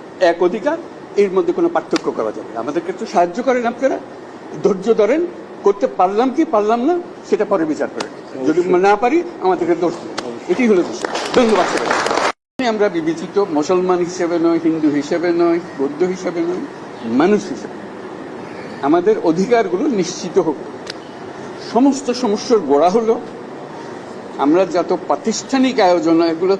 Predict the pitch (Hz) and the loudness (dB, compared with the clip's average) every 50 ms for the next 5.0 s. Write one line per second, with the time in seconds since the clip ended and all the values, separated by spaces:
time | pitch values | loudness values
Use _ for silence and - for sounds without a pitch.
0 | - - 165 196 214 - - 233 311 - - - - - - - - - - - | 2 4 4 4 4 4 0 -8 -10 -10 -12 -16 -18 -18 -18 -16 -16 -16 -16 -16
1 | - - - 247 220 - - 202 - 190 156 202 185 190 - - 139 127 113 - | -10 -2 0 0 0 0 -4 -8 -6 -6 -6 -2 -2 -2 0 0 0 -2 -2 -4
2 | - - - - - - - - - - - - - - - - - - - - | -8 -12 -14 -14 -14 -14 -14 -14 -16 -16 -16 -14 -14 -14 -16 -16 -16 -16 -16 -16
3 | - - - - - - 190 208 185 208 202 196 196 202 196 196 165 175 180 175 | -14 -14 -14 -12 0 2 2 4 4 4 4 4 6 6 6 6 6 6 6 6
4 | 180 180 - - 170 165 165 170 165 156 160 151 143 127 127 - - - - | 4 2 0 2 2 4 4 4 4 4 2 2 2 0 -2 -6 -10 -12 -12